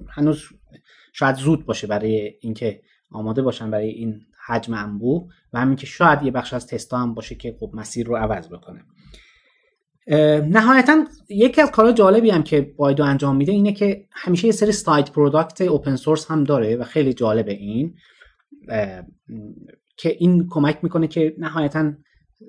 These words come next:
توی اکوسیستمی که تو حوزه هوش مصنوعی شکل می‌ده جایگاه خوبی رو پیدا بکنه. مثلاً یک سیستمی رو ایجاد کرده به اسم اوپن سو-، اوپن سورس هست به اسم آپولو ویرچوال درایور سیستم. اه، یعنی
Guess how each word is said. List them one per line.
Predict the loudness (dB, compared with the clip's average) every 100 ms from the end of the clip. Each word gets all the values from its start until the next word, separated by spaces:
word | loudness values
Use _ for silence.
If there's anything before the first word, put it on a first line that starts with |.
| _
توی | 0 2 2 0
اکوسیستمی | -6 -6 -6 -8 -2 0 2 0
که | 0 -2 -4 -12 _
تو | -8
حوزه | -4 -2
هوش | -2 -4
مصنوعی | -6 -6 -6 -8
شکل | -8 -10 -6
می‌ده | -2 0
جایگاه | 2 2 2 0
خوبی | -2 -4
رو | -4
پیدا | -6 -8 -8
بکنه. | -12 -14 -10
مثلاً | -6 0 2 2 0 -8 _ _ -20 -20 _
یک | -18 -4 -4 -4
سیستمی | -6 -2 2
رو | 4
ایجاد | 2 0 0 0
کرده | 0 -2
به |
اسم | -2 -2
اوپن | 0 -2
سو-، | -2 -4
اوپن | -4 -2 -2
سورس | 0 -2 -2
هست | -6 -2
به | -2
اسم | -2
آپولو | -4 -2 -2 0 2 0 0
ویرچوال | -2 0 -2 0
درایور | 0 0 0
سیستم. | -4 -8 -12 -14 -18 _ _ _ _ _ _ _ -12
اه، | -10 -10 -12 -16 _ _ _ -12
یعنی | -4 -4 -4